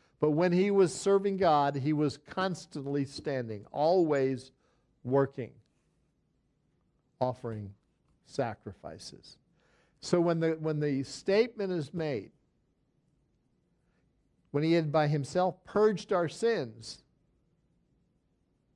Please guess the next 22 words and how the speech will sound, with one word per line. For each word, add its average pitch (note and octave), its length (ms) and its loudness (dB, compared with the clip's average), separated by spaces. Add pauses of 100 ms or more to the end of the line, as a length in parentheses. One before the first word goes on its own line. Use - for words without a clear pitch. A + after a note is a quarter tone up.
(380)
he C#3 80 -4
sat D3 380 -2
down C#3 300 -2
on B2+ 100 -4
the A#2+ 80 -4
right A#2+ 260 -4
hand A#2+ 220 -6
of A2+ 80 -8
the A2 80 -10
Majesty G2+ 540 -10
on F#2+ 100 -14
high. G2 300 -16 (420)
It D#3 120 -4
speaks - 420 -6
of C3+ 100 -8
finality. A#2 720 -8 (1200)
It, - 140 -8
it D#3+ 340 0
is C3+ 200 -2
an C3+ 120 -2
extremely F#3+ 1040 -4 (100)
strong D3+ 720 -4